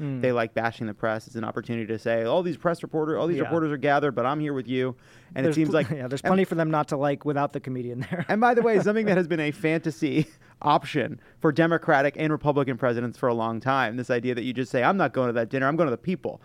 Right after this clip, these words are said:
Speaker 1: Yeah.
Speaker 2: right? Like, why not make a moment of it? You know, it's almost, it's a, uh, I don't, I don't know how many presidents have gotten close to doing it, but it, it is something that you feel like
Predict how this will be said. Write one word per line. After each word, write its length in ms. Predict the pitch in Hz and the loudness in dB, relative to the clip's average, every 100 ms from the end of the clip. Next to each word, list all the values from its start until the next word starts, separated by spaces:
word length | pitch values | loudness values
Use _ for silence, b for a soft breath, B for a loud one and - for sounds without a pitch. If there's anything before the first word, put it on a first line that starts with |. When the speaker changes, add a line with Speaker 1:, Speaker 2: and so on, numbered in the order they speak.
| B | B
Speaker 1:
Yeah. 160 | 165 | 2
Speaker 2:
right? 160 | 143 147 | 4 6
Like, 200 | 143 127 | 4 4
why 140 | 156 | 4
not 120 | 156 151 | 4 2
make 160 | 143 | 0
a 40 | 135 | 2
moment 300 | 165 165 123 | 2 2 0
of 120 | 107 | 0
it? 80 | 107 | -2
You 80 | 135 | 0
know, 80 | |
it's 120 | 139 180 | 0 2
almost, 280 | 190 170 - B B | 2 0 -4 B B
it's 200 | 165 165 | -2 2
a, 240 | 147 147 | 2 4
uh, 320 | 131 127 120 - _ _ - | 2 2 0 -4 _ _ -4
I 60 | 160 | 0
don't, 200 | 170 147 | 0 0
I 80 | 165 | -2
don't 100 | 180 | 0
know 60 | 160 | 0
how 80 | 143 | 0
many 120 | 131 | -2
presidents 360 | 127 113 113 | -2 -4 -4
have 60 | 110 | -4
gotten 160 | 107 107 | -6 -6
close 300 | - 170 - | -2 -2 -2
to 100 | 120 | -6
doing 220 | 104 73 | -6 -8
it, 120 | 85 | -4
but 140 | 120 110 | -2 -2
it, 100 | - | -4
it 160 | 131 | -4
is 200 | 98 151 135 | -2 -4 -4
something 240 | 143 127 | -4 -4
that 120 | 110 | -6
you 120 | 123 | -6
feel 200 | 110 131 | -6 -4
like 280 | 113 110 - | -2 -4 -8